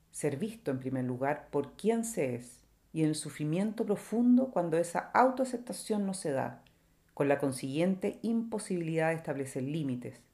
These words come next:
de quererse, decir no y permanecer del lado de uno mismo. Como plantea el análisis existencial en la tercera motivación fundamental,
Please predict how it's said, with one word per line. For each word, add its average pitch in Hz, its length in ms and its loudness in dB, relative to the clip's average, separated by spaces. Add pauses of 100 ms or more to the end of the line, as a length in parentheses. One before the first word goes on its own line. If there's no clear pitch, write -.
(600)
de 143 140 -2
quererse, 147 600 0 (320)
decir 135 380 -4
no 196 460 0 (460)
y 208 100 0
permanecer 180 800 0
del 160 180 -2
lado 160 220 0
de 160 60 -2
uno 151 140 -2
mismo. 123 380 -6 (1500)
Como 160 180 2
plantea 190 580 4
el 175 220 0
análisis 147 440 0
existencial 131 840 -4
en 147 60 -2
la 135 100 -2
tercera 151 320 -4
motivación 135 460 -4
fundamental, 131 760 -4